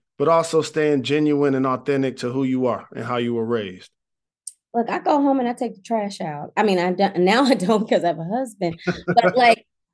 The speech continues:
Speaker 2: you know, there's something about doing your own work and just being grounded that I, you know, that I just love, you know, about me, you know, and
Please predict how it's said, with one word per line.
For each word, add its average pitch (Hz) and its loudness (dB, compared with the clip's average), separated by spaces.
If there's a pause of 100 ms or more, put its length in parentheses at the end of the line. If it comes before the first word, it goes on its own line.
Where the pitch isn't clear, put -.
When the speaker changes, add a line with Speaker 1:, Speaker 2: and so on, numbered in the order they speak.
(180)
Speaker 2:
you 330 4
know, 339 6
there's 339 4
something 339 4
about 202 2
doing 202 0
your 185 -2
own 170 0
work 160 -2
and 160 -2
just 156 -8 (260)
being 160 2 (280)
grounded 156 -2 (100)
that 139 -2
I, 165 -2 (320)
you 175 2
know, 143 -6
that 156 -2
I 196 0
just 196 -8
love, 151 -2 (260)
you 185 0
know, 156 0
about 151 -8
me, 143 -6 (240)
you 165 0
know, 151 -2
and 147 -8